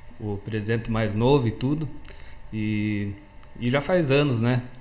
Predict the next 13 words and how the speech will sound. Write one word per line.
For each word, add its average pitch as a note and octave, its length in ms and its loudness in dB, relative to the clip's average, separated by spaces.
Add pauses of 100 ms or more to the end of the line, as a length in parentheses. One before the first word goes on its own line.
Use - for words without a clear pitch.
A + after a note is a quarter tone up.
Já G#2+ 220 -2
é G#2+ 380 0 (600)
há A2 60 -8
nove G#2+ 260 2
anos A#2+ 280 4
já A2+ 120 4
que A2 120 -4
eu F#2+ 120 -2 (400)
tô A#2+ 140 2
no G#2 160 2
sindicato, B2+ 600 -2
né? C#3 140 -4 (680)
Sempre C3+ 580 2